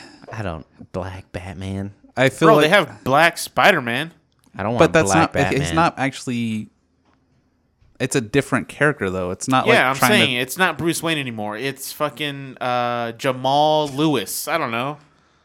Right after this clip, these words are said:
Speaker 2: I mean, sure, if they introduce him as a new character and it's, like, a
Speaker 3: Jamal
Speaker 2: different
Speaker 3: Lewis,
Speaker 2: universe.
Speaker 3: he is the, um, you know, the head of Lewis Corp.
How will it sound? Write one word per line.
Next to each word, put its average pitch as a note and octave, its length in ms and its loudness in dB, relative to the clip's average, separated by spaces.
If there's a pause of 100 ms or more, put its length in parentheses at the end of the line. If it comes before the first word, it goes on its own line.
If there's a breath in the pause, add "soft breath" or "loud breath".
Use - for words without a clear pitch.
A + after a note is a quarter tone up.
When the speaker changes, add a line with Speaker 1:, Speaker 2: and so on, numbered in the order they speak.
Speaker 2:
I B2+ 120 2
mean, C#3+ 140 0
sure, A3 160 2
if B2+ 120 4
they C3+ 140 2
introduce C#3+ 400 -2
him B2+ 100 -2
as A#2+ 140 -2
a A2+ 40 -4
new A2+ 200 -2
character A2 360 -2
and G#2+ 120 -4
it's, - 80 -6
like, D3+ 80 0
a - 20 -10
Speaker 3:
Jamal F#3 240 4
Speaker 2:
different F3+ 200 0
Speaker 3:
Lewis, F3+ 160 4
Speaker 2:
universe. B2 500 0 (120)
Speaker 3:
he D3+ 300 -4
is C#3+ 400 -2
the, C3+ 460 -4
um, A#2 800 -2 (760)
you C3 80 -14
know, A#2+ 480 -8 (180)
the A#2 120 -10
head D3+ 480 0 (120)
of B2+ 540 -2 (680)
Lewis D#3 720 -4 (100)
Corp. E3+ 460 0